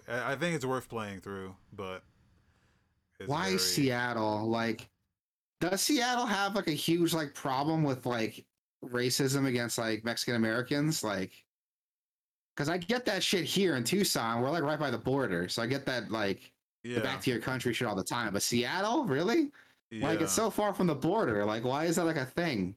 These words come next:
Speaker 2: Whatever.
Speaker 1: Yeah.
Speaker 2: Whatever.
Speaker 1: I could be wrong about Seattle, but it's that general area, 'cause all the Life is Strange games take place in, like, you know, well, except, like, the, the third game, or True Colors, is it?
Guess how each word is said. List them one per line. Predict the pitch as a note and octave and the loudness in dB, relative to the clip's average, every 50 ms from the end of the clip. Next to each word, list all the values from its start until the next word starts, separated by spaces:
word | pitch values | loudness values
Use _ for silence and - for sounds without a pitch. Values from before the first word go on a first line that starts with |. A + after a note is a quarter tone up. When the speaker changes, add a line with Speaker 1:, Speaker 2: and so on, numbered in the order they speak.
| _ | _
Speaker 2:
Whatever. | - C#3+ C3 G#2 F#2+ F2 F2+ F2 F2+ - _ _ _ _ _ _ _ | -4 -2 0 0 0 0 0 -2 -2 -4 _ _ _ _ _ _ _
Speaker 1:
Yeah. | - | -2
Speaker 2:
Whatever. | A2 G2+ F#2 F2+ F2 F2 F2 F2+ - _ _ _ | 0 0 0 0 -2 -2 -6 -6 -12 _ _ _
Speaker 1:
I | - A#2 C#3+ | -6 -6 -2
could | D#3+ G3+ G#3 | -2 0 0
be | G3 D#3+ | 0 2
wrong | D3 D3 C#3 C#3+ C#3 B2 | 2 2 2 2 0 0
about | B2 A#2 G#2+ | -2 -2 -2
Seattle, | - - B2 B2 A#2+ A2+ A2 G#2 G#2 G2+ | -4 -6 -2 -2 0 0 0 -2 -4 -2
but | G2 G#2+ G#2+ | -2 -2 -2
it's | A2 A2 G#2+ | -2 -4 -2
that | B2+ D3 D3+ D3 A#2 | 0 0 0 0 -2
general | A2 A2 C3+ C#3+ C#3 C3 B2+ A#2+ F#2+ | -2 -2 -2 0 0 0 -2 -2 0
area, | G#2 A2+ A2+ A2+ A2+ A2 G#2 G2 G2 | 0 -2 0 0 0 0 0 -2 -4
'cause | G2 A2+ A2+ | -4 -4 -4
all | B2 C#3 D3 D3+ | -2 0 0 2
the | C#3 C3 | 0 0
Life | A#2+ A#2 A#2+ A2 A2 | -2 -2 -4 -4 -6
is | G#2 | -8
Strange | - - A#2 G#2+ A2 G#2 F#2+ | -8 -6 -4 -4 -4 -6 -8
games | F#2 G2+ G2 F#2+ F#2 F2+ - - | -10 -10 -10 -10 -12 -14 -10 -10
take | G2+ F#2+ - | -10 -10 -10
place | - G2+ F#2+ F#2 E2+ F#2 | -10 -10 -10 -10 -10 -12
in, | F#2+ F#2 | -14 -14
like, | F#2 F2+ F2+ F2+ E2+ - - _ _ _ - _ _ _ _ _ _ _ _ _ _ _ _ | -14 -14 -14 -16 -16 -20 -20 _ _ _ -20 _ _ _ _ _ _ _ _ _ _ _ _
you | _ F#2 F2+ | _ -20 -18
know, | E2+ E2+ E2+ E2 E2 E2+ _ _ _ _ _ _ | -18 -16 -18 -18 -20 -20 _ _ _ _ _ _
well, | A#2 G#2 F#2+ F#2 F2+ | -14 -12 -10 -10 -10
except, | F#2 F#2 - - A2 G2 F2+ - _ _ _ _ _ _ _ _ _ _ _ _ _ _ - | -12 -12 -10 -10 -8 -8 -10 -12 _ _ _ _ _ _ _ _ _ _ _ _ _ _ -20
like, | F#2+ F2 - | -20 -18 -16
the, | F#2 F2+ F2 F2 F2 - _ _ _ - | -16 -14 -14 -14 -16 -18 _ _ _ -20
the | F#2+ | -20
third | - _ G#2+ G2+ F#2+ F#2 F#2 F2 E2+ _ _ _ _ - - _ _ _ _ _ _ _ _ _ | -20 _ -14 -12 -12 -12 -14 -16 -18 _ _ _ _ -20 -20 _ _ _ _ _ _ _ _ _
game, | - F#2+ E2 E2+ F2+ | -20 -20 -18 -16 -14
or | F2+ F2+ F2+ F2 | -14 -14 -14 -16
True | _ - - A2 G#2+ | _ -14 -12 -12 -12
Colors, | G2 - G#2 G2+ G#2 G#2 G#2+ G2+ A2 | -10 -8 -8 -8 -8 -8 -10 -10 -10
is | A2 G#2 | -10 -10
it? | G#2+ A2+ A2+ - | -8 -10 -10 -10